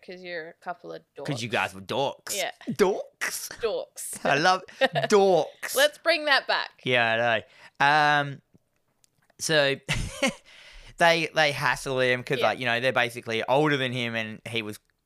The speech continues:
Speaker 2: still paying them out in high school. So
Speaker 1: Yeah.
Speaker 2: they, they've got beef with Anton. So
Speaker 1: Mm-hmm.
Speaker 2: they, they hassle him. They, you know, they write him up a fine for littering.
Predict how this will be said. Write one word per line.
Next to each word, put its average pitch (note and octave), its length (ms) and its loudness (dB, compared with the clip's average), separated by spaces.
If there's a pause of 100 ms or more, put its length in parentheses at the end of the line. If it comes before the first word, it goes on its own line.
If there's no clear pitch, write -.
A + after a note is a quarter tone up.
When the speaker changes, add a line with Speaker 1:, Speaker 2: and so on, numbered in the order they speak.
Speaker 2:
still - 300 -8
paying G2+ 340 -6
them G2+ 160 -4
out G2 220 -2
in G#2 100 -10
high F#2 220 -2
school. F#2+ 380 -8
So - 140 -2
Speaker 1:
Yeah. G#2+ 60 -2
Speaker 2:
they, G#2+ 80 -2 (220)
they've D3 120 0
got C#3+ 200 -2
beef A2 200 -6
with F2 120 -14
Anton. E2 420 -12
So - 80 -12
Speaker 1:
Mm-hmm. A2+ 80 -6
Speaker 2:
they, A#2 180 -2
they C3 160 0
hassle A#2+ 400 -2
him. A#2 240 -4
They, A2+ 180 -2
you A2+ 180 -10
know, A2+ 160 -2
they B2 160 -4
write B2+ 280 2
him B2 120 -2
up A#2 120 -2
a A#2 60 -2
fine B2 360 0
for A#2 140 -6
littering. C3+ 640 -2